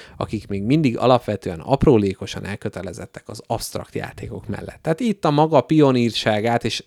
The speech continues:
hát ez a ilyen nagymamásan, hogy "Ja, ez most nem sikerült olyan jól ez a rácsos",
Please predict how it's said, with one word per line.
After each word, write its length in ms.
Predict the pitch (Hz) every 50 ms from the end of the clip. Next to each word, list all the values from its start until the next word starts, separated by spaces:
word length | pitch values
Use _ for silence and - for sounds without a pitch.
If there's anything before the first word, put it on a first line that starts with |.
| _
hát 500 | - - - - 214 220 220 208 180 -
ez 140 | 143 127 127
a 180 | 131 117 113 - - - - - _ _
ilyen 200 | - 107 104 104
nagymamásan, 880 | 113 127 139 147 135 127 127 117 113 110 104 101 101 - - - 107 104
hogy 120 | 107 123
"Ja, 300 | 196 240 285 302 302 294
ez 120 | 285 269 247
most 360 | 240 226 214 190 - - - -
nem 280 | 180 180 180 185 196 208
sikerült 600 | 190 - - 175 - 175 160 156 156 151 147 147
olyan 240 | 156 143 139 135 135
jól 260 | 135 139 135 131 127
ez 120 | 120 113 110
a 80 | 113
rácsos", 600 | 104 113 131 151 160 147 - - 135 123 110 -